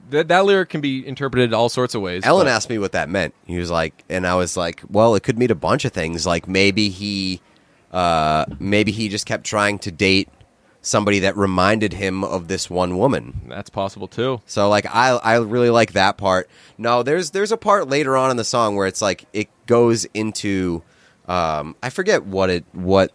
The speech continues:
Speaker 2: exactly the lyrics are, but it's, it's sort of like a bridge to the end of the song.
Speaker 1: Interesting. Uh, "Shot in the Dark," John Mayer.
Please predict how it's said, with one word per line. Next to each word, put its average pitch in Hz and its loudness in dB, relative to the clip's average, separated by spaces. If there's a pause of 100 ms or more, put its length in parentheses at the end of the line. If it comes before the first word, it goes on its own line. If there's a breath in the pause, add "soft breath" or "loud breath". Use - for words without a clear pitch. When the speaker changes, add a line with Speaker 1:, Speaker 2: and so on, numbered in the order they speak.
Speaker 2:
exactly 92 0
the 87 -2
lyrics 82 0
are, 117 6
but 98 0
it's, - 0
it's 120 0
sort 160 4
of 127 4
like 117 4
a 104 2
bridge 95 0
to 107 -2
the 90 -2
end 95 0
of 78 -2
the 80 0
song. 62 -2 (760)
Speaker 1:
Interesting. 98 -10
Uh, 104 -4
"Shot 143 0
in 160 -4
the 156 -2
Dark," 110 2 (680)
John 104 -6
Mayer. 101 -8